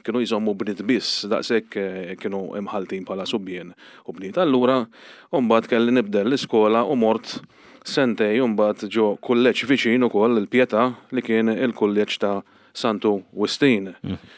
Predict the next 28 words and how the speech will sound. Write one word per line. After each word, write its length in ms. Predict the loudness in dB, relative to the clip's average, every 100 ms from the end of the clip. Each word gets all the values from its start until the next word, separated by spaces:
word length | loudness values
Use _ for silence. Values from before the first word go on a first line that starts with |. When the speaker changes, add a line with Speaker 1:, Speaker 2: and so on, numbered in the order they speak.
| -20 -8
Speaker 1:
Kienu 440 | -2 0 0 -4
sentej 380 | -4 -4 -4 -4
sbieħ 220 | 2 2 2
ukoll, 340 | 2 2 4 2
għal, 880 | 2 -2 -8 -10 -12 -14 -14 -14 -12
għalkemm, 320 | -10 -8 -8
ġifieri, 260 | -8 -8
biddilt 600 | -6 -6 -4 -6 -6 -18 -10
l-iskola, 720 | -6 -6 -2 0 2 0 -4 _ -20 -20 -14
sintendi, 600 | -8 -2 0 0 -4 -6 -10 -14
eh, 180 | -10 -6
kont 540 | -2 -2 -2 -8 -12 -16 _
xorta 320 | -4 -2 0
waħda 220 | -2 0
ġo 140 | -2 -2
skola 240 | 0 0
tal-Knisja, 680 | 0 0 0 -2 0 -2 -2 -8 _ -20 -20 _ -10
eh, 680 | -4 -2 -2 -4 -8 -12
għad 200 | -10 -4
għandi 320 | -2 -2 0 0
wkoll 440 | 0 0 -4 -10 -16 _ _ _ _
xi 180 | -6 -4
ħbieb 360 | 0 4 4 4
li 200 | 0 0
niftakarhom 640 | 0 -2 -2 0 0 -2 -6 -14 -18 -10
minn 120 | -8
dak 140 | -6
iż-żmien, 640 | -4 -4 0 2 2 2